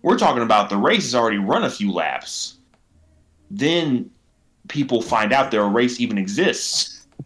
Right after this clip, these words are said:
<laughs> and then attempt to enter it with no shoes, with no understanding of the rules,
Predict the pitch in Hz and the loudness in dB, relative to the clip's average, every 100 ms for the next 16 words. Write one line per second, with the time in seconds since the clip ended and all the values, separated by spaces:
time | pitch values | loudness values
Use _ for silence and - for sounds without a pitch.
0 | _ 151 - - - _ _ _ _ _ | _ -12 -12 -20 -20 _ _ _ _ _
1 | - 120 123 151 147 127 107 - - 160 | -2 0 4 4 2 0 -6 -4 -4 -2
2 | - - 180 190 107 87 78 - _ _ | -4 -2 -2 0 -2 -4 -8 -14 _ _
3 | - _ _ _ _ _ _ _ _ _ | -20 _ _ _ _ _ _ _ _ _
4 | _ - 127 123 117 113 110 - 110 104 | _ -6 0 2 2 2 2 0 2 2
5 | 90 82 85 - - 107 117 110 107 101 | 2 -2 -8 -12 -8 -2 0 2 0 -2
6 | - 104 95 92 90 92 92 92 82 78 | -2 -2 0 0 -2 -4 -2 0 0 -2
7 | 76 80 - - | -6 -8 -12 -14